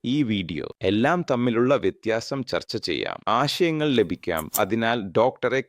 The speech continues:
കൺസൾട്ട് ചെയ്യാം. കുറഞ്ഞത് നമ്മുടെ ഓരോ ആശയത്തിനും നമുക്ക് വന്ന് നോക്കാം. പ്രശ്നമുണ്ടാകുമ്പോൾ ഒരു ഡോക്ടറെ കൺസൾട്ട് ചെയ്യാം. അങ്ങനെ ഒരു ആശയത്തിലേക്ക് സ്ഥിരീകരണം രോഗനിർണയത്തിനായി ഞങ്ങളുടെ ഒരു ഡോക്ടർ അണുകാം.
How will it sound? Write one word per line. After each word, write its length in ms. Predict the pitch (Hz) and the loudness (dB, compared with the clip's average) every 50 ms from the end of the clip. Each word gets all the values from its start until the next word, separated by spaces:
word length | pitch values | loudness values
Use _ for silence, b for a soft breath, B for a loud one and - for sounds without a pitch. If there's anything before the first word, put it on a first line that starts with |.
| - | -4
കൺസൾട്ട് 420 | 101 98 92 - - 113 107 - 127 | -4 -4 -4 -4 -6 -6 -4 -4 -6
ചെയ്യാം. 360 | - - 92 76 69 62 - - | -4 -2 -2 -2 -2 -4 -6 -10
കുറഞ്ഞത് 560 | _ - 123 127 147 156 160 156 139 127 147 143 | _ 2 2 4 4 4 2 2 2 2 2 2
നമ്മുടെ 540 | 120 107 107 113 117 117 113 123 131 127 - - | 2 0 0 2 2 2 2 2 2 2 0 0
ഓരോ 360 | 107 104 110 117 120 131 131 - | 2 4 4 4 4 4 2 2
ആശയത്തിനും 640 | - 92 101 104 - - 104 95 - - 69 55 - - _ - | 0 0 0 0 0 0 0 0 -2 -6 -10 -10 -10 -14 _ -4
നമുക്ക് 400 | 92 101 107 131 123 - - 190 | -2 -2 0 -2 -4 2 4 4
വന്ന് 400 | 160 135 120 120 123 123 117 104 | 4 6 4 2 2 2 2 2
നോക്കാം. 360 | 92 90 - - - - - - _ _ - | 0 -2 -2 -2 -4 -4 -6 -8 _ _ -2
പ്രശ്നമുണ്ടാകുമ്പോൾ 1160 | 147 160 - - 196 196 185 165 147 131 120 131 127 120 104 113 101 80 82 78 71 - - - | -2 -2 0 -2 -4 -4 -2 -2 -2 -2 0 0 -2 0 -2 -4 -4 -2 -2 -4 -4 -6 -4 0
ഒരു 160 | 117 117 110 | 0 2 2
ഡോക്ടറെ 600 | 113 107 95 127 147 160 151 - - 160 160 160 147 - | 2 2 2 2 2 2 0 -2 -2 0 0 -2 -2 -2
കൺസൾട്ട് 420 | 107 92 92 - - 117 107 - 127 | -4 -4 -4 -4 -4 -6 -4 -6 -8
ചെയ്യാം. 420 | - - 107 76 67 55 53 - - _ | -4 -2 -2 -2 -2 -4 -8 -12 -8 _
അങ്ങനെ 420 | 104 117 123 131 139 139 143 143 123 | -2 0 2 2 2 2 0 0 2
ഒരു 280 | 110 98 78 73 - - - | 2 2 2 0 -6 -4 -2
ആശയത്തിലേക്ക് 800 | 107 113 120 123 - - 170 165 - - 135 139 139 131 - 156 | 0 0 2 0 2 4 2 4 4 2 2 2 2 2 -2 -4
സ്ഥിരീകരണം 840 | 143 - - 143 143 127 175 175 131 131 - 135 139 139 135 131 - 110 | -4 -2 2 2 2 4 2 2 4 2 2 4 2 0 -2 -2 0 2
രോഗനിർണയത്തിനായി 1000 | 127 127 135 123 143 139 135 127 113 127 131 127 - - 120 104 92 95 101 | 4 4 4 4 2 2 2 2 0 0 0 0 0 0 0 0 2 0 0
ഞങ്ങളുടെ 600 | 110 120 110 101 101 104 110 110 107 98 117 123 - - | 0 0 0 0 0 0 0 2 2 4 2 2 2 0
ഒരു 160 | 117 110 113 | 2 2 2
ഡോക്ടർ 460 | 92 - 95 82 73 - _ - - _ - | 2 2 2 0 0 -2 _ -12 -12 _ -4
അണുകാം. 560 | 104 110 123 127 110 131 135 135 139 151 | -2 0 0 0 0 2 2 2 0 -2